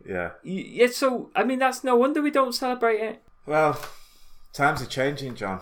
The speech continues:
Speaker 2: Uh,
Speaker 1: as
Speaker 2: mate.
Speaker 1: you, as you, as you well know, because it's been a really, really nice week of news this week.
Speaker 2: Okay, <laughs> right. So how do we, how do we, how do we make this happen? How do we,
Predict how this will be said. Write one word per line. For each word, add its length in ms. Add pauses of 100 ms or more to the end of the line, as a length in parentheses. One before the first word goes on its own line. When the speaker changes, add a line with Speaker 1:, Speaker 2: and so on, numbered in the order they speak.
Speaker 2:
Uh, 220
Speaker 1:
as 20
Speaker 2:
mate. 240
Speaker 1:
you, 220
as 220
you, 60
as 200
you 100
well 160
know, 220
because 360
it's 140
been 180
a 100
really, 360
really 400
nice 360
week 220
of 80
news 300
this 200
week. 440 (160)
Speaker 2:
Okay, 380
<laughs> 160
right. 200
So 220
how 180
do 180
we, 360 (300)
how 160
do 160
we, 240
how 180
do 160
we 140
make 240
this 160
happen? 340
How 200
do 220
we, 380